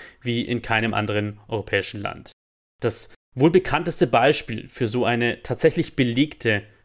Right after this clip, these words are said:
Verschwörung ist bis heute die sogenannte Geheimloge P zwei, P due. Neunzehnhunderteinundachtzig fand die italienische Finanzpolizei in den Büros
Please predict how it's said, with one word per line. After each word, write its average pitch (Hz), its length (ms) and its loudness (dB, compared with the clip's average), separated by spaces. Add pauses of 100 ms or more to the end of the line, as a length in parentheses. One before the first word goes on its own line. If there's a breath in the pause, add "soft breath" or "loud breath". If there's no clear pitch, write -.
(120)
Verschwörung 123 640 2 (120)
ist - 220 -6
bis - 180 -2
heute 143 240 4
die 135 80 2
sogenannte 120 540 2
Geheimloge 113 560 2
P - 380 -4
zwei, 101 460 0 (200)
P 120 140 -10
due. 113 440 0 (460 loud breath)
Neunzehnhunderteinundachtzig 151 920 2
fand 123 320 0
die 104 80 -6
italienische 139 360 -2
Finanzpolizei 113 800 0
in 117 160 -4
den 110 100 -4
Büros 117 460 0